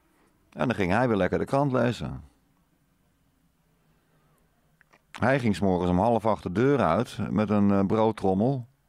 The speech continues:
naar de vliegtuigfabriek... En 's avonds om half zes, zes uur of zo kwam hij weer thuis.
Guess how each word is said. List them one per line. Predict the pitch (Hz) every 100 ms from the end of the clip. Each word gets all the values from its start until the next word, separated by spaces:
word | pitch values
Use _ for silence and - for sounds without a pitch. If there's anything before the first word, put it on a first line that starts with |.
| _ _ _ _ _ _ _ _ _ _ _ _ _ _
naar | 92 104
de | 92
vliegtuigfabriek... | - 127 - 101 - 92 92 104 - - _ _ _ _ _ _ _
En | - 107 107
's | -
avonds | 113 113 107
om | 101 135 175 196 180 -
half | - 85 101
zes, | - 117 -
zes | - 110 -
uur | 147 101
of | 82
zo | 82 87
kwam | 127 123
hij | 110
weer | 95
thuis. | - 123 113 160 -